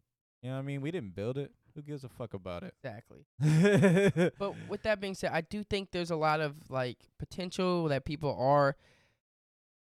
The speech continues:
Speaker 2: kind of doing to set, like, to pave the way for other people to be able to be more successful and to help people out. I'm talking mostly, like, entertainment-wise, but I think it, it,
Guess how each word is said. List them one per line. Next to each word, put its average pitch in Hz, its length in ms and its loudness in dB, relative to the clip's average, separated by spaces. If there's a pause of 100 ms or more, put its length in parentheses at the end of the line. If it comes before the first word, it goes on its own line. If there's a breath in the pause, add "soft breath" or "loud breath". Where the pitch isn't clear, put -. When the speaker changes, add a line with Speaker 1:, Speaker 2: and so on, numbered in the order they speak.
(640)
Speaker 2:
kind 196 200 -2
of 160 100 -6
doing 165 280 0
to 143 100 -4
set, 151 320 0
like, 131 200 -6
to - 80 -8
pave 165 280 -4
the 139 100 -2
way 139 280 2
for 127 260 -4
other 131 160 -2
people 123 300 -6
to - 120 -14
be 127 200 -6
able 120 180 -6
to 117 80 -14
be 123 140 -10
more 123 200 -10
successful 123 640 -8
and 110 80 -14
to 104 60 -16
help 120 200 -10
people 127 300 -8
out. 123 260 -4 (260 soft breath)
I'm 233 120 0
talking 240 240 0
mostly, 175 260 2
like, 143 140 -2
entertainment-wise, 131 920 -2
but 139 100 -2
I 151 80 0
think 180 260 -10 (340)
it, 147 200 -10
it, - 300 -10